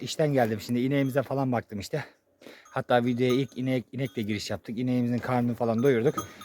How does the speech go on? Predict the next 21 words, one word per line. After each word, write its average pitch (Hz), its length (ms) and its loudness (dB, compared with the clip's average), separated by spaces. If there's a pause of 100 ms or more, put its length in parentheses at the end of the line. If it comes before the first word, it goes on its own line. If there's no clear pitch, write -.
(140)
Şimdi, 175 380 4 (160)
e, 127 260 2
koyunlarıma 165 520 2
yem 160 180 2
getirdim 156 360 0
ama 165 180 0 (360)
şimdi 147 220 -4
o 156 140 4
yemi, 160 300 4 (160)
e, 123 440 2
akşam 143 340 0
kapatırken 139 600 -2
vereceğim. 117 320 2 (640)
Bunları 139 340 2
şimdi 147 240 0
biraz 151 220 4
otlatacağız. 117 640 -4 (600)
Hadi 131 240 0
daha 143 140 8
fazla 131 280 0
beklemeyelim. 135 480 2